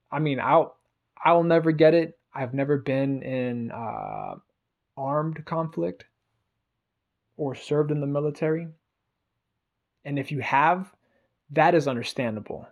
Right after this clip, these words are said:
But there's everyday conflict of just folks who've been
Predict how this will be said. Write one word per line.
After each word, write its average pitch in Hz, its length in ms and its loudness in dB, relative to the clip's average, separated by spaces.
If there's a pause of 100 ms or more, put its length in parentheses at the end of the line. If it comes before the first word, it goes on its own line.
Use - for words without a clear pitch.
(460)
But 131 220 -8
there's 151 420 4 (560)
everyday 165 560 4
conflict 185 680 0
of 139 120 -4
just 156 380 2 (1080)
folks 160 540 4
who've 143 280 -2
been 139 500 0